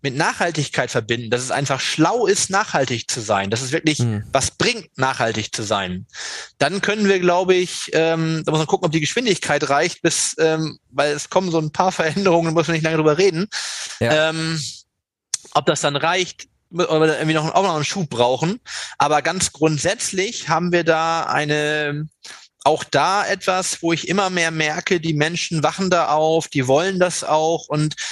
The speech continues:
Speaker 1: wenn wir drauf, mit einer großen Masse drauf rumdenken und auch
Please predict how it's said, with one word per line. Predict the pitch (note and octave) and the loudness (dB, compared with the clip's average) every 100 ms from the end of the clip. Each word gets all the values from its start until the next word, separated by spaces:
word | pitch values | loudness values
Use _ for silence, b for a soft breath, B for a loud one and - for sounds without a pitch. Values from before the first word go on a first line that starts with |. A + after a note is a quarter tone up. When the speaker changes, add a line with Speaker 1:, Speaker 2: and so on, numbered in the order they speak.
| B B B | B B B
Speaker 1:
wenn | C3+ D#3 F3 E3+ | 0 0 2 4
wir | D#3+ | 4
drauf, | D#3+ D3 D#3 - - | 4 2 2 -4 -4
mit | D3+ D#3 - D3 | -4 -2 -4 -2
einer | D3 | 0
großen | C3+ F3 - | 4 2 2
Masse | F3 A#3 A3+ | -2 0 -2
drauf | F3 D3+ C#3+ C#3+ | 2 2 2 2
rumdenken | D3+ D3 C#3+ D3 C3+ C3+ | 2 4 2 0 -2 0
und | C3+ - | 0 2
auch | D3 C#3+ | 2 0